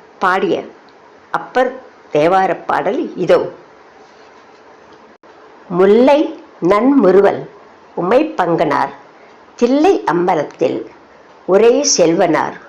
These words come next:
கொல்லை ஏற்றினார் கோடி காவா என்று அங்கு ஒல்லை ஏத்துவார்க்கு ஊனம் ஒன்று இல்லையே"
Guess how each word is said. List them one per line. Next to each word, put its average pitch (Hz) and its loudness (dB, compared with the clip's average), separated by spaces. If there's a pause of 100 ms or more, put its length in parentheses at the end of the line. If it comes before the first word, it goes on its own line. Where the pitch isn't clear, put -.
(800)
கொல்லை 262 0 (200)
ஏற்றினார் 208 0 (580)
கோடி 262 2
காவா 180 0 (800)
என்று 151 0 (440)
அங்கு 220 0 (420)
ஒல்லை 190 2 (140)
ஏத்துவார்க்கு 214 0 (500)
ஊனம் 254 2
ஒன்று 214 0
இல்லையே" 160 -2